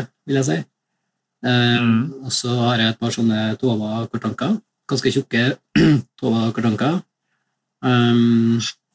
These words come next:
Speaker 1: og så har jeg elgmokasiner fra Canada. Det er jo
Speaker 2: Oi.
Speaker 1: ja, den, dem er jo litt, dem er jo fornøyd med, da. Eh, ehm,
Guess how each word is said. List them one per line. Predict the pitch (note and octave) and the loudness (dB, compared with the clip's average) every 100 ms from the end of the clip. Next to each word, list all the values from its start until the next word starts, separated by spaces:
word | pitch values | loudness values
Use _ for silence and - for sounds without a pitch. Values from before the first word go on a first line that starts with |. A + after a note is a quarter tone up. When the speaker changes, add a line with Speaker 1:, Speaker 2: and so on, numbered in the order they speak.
| _ _ _ _ _ _ | _ _ _ _ _ _
Speaker 1:
og | A2+ | -4
så | - | 0
har | A#2 | 2
jeg | A2 C3 A#2 | 2 0 0
elgmokasiner | G2+ G#2+ A#2 A2 C3 | 0 -2 -2 0 0
fra | C3+ B2+ | 0 0
Canada. | A#2+ G#2+ C3+ F#3+ F#3+ _ - | 2 2 2 0 -2 _ -4
Det | B2+ | 0
er | |
jo | A#2+ A#2 A#2 A#2 G#2+ - - | 2 2 0 0 -4 -8 -2
Speaker 2:
Oi. | G#2 C3 F#3 - - | 0 0 -2 -10 -8
Speaker 1:
ja, | - - - | -6 -6 -6
den, | - A#2 | -2 0
dem | A2+ A#2+ | 2 2
er | A#2 | 0
jo | A2 | 0
litt, | A#2 - | -2 -6
dem | G2+ A#2 | -4 -2
er | |
jo | A2+ | 0
fornøyd | - A2 | 0 0
med, | A2+ | 0
da. | B2 A#2+ _ _ | 0 -4 _ _
Eh, | B2 A#2+ A#2+ A#2 A#2 A2+ - _ _ _ _ _ _ _ _ | -4 0 0 0 0 -2 -6 _ _ _ _ _ _ _ _
ehm, | A#2+ A2+ A2+ A2 A2 G#2+ | -4 -2 0 0 0 -2